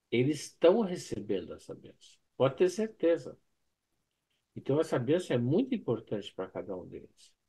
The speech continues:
Então, você já sai e abençoa a família toda, né? Né?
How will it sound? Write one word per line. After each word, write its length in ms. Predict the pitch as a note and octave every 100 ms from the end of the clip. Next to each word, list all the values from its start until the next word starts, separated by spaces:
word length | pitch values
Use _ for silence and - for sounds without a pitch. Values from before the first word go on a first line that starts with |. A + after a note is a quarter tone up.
| _ _
Então, 140 | - A#2
você 160 | -
já 160 | A#2 A2+
sai 480 | - C#3 D3+ C3 - _ _ _
e 120 | A2+ A#2+
abençoa 720 | B2 A2+ A#2 - F#3 A3 A#2+
a 40 |
família 480 | - E2+ D#2+ F2 E2
toda, 360 | - E2+ - -
né? 220 | - - _ _ _ _ _ _
Né? 200 | F2+ F#2